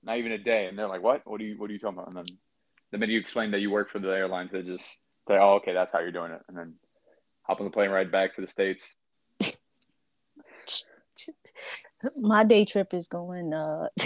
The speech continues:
Speaker 2: <laughs> going upstate a couple hours, <laughs> going to D C. That's a day trip. You're like, "Ah, we're gonna go to Ireland."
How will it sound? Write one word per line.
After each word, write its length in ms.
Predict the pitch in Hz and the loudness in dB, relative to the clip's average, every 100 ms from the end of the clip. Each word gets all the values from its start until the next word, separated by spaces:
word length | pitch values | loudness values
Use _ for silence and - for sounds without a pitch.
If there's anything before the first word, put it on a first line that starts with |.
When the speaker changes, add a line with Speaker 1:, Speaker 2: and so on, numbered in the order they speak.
| 539 | 8
Speaker 2:
<laughs> 480 | 349 - 285 208 554 | 8 8 4 4 4
going 140 | 269 254 | 6 6
upstate 540 | 247 - - 262 247 - 302 - - 508 403 | 4 2 2 0 0 -2 -6 -6 -8 -6 -6
a 40 | |
couple 280 | - 359 247 214 | -2 0 0 0
hours, 640 | 208 214 226 269 - - 294 - - | 0 0 -2 -4 -4 -10 -16 -18 -12
<laughs> 580 | - - 294 - 571 480 | -8 -4 -4 -6 -8 2
going 180 | 415 359 | 4 6
to 80 | 226 | 4
D 200 | 247 233 | 4 0
C. 240 | - 233 | 0 2
That's 180 | 247 277 | 2 2
a 40 | |
day 240 | 185 196 208 | -4 -4 -4
trip. 320 | - - 247 | -6 -6 -4
You're 160 | 240 349 | -4 -4
like, 140 | 302 311 | -6 -6
"Ah, 120 | 339 | -8
we're 80 | 320 | -6
gonna 180 | 262 180 | -6 -6
go 100 | 170 | -8
to 80 | 160 | -4
Ireland." 380 | 165 170 175 165 | -4 -4 -8 -14